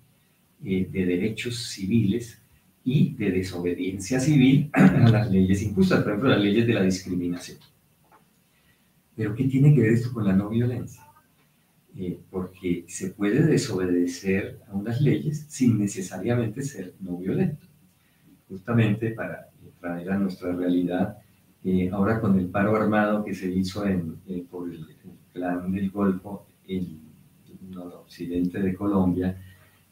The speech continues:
el gobernador de Sucre, lo escuché clamando, "Hay que salir a hacer desobediencia y resistencia civil".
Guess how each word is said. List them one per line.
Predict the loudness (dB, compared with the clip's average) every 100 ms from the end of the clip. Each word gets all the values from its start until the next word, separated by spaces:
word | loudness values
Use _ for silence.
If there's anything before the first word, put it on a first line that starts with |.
| -2
el | 2 2 0 -4
gobernador | -2 2 4 4 4 6
de | 4
Sucre, | 4 0 2
lo | 2 2
escuché | 0 -2 -10 -8 -2
clamando, | 2 4 4 0 -2 -6
"Hay | -8 -6
que | -4
salir | -4 -4 -2 0 0 -4 _
a | -4 -2
hacer | 0 0 0 0
desobediencia | -4 -2 -2 0 2 2 2 4
y | 4
resistencia | 4 2 0 -6 -2 -2 0 -2
civil". | 2 2 2